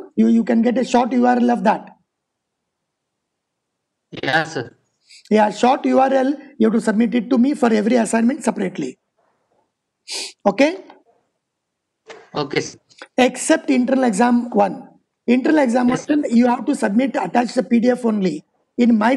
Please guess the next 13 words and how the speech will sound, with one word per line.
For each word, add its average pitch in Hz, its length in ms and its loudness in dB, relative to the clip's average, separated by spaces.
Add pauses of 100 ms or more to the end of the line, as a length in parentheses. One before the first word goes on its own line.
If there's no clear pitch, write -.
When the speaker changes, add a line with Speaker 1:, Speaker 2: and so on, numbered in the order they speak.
Speaker 1:
drive 240 260 2
only 208 240 -2
directly. 196 360 0 (540)
For 220 100 4 (100)
that, 294 160 0 (100)
I'm 226 200 2
preparing 233 360 -2
a 277 60 -2
space 214 420 -2
for 202 120 -2
that. 151 280 -10 (200)
Okay? 302 200 -2 (920)
Got 269 140 0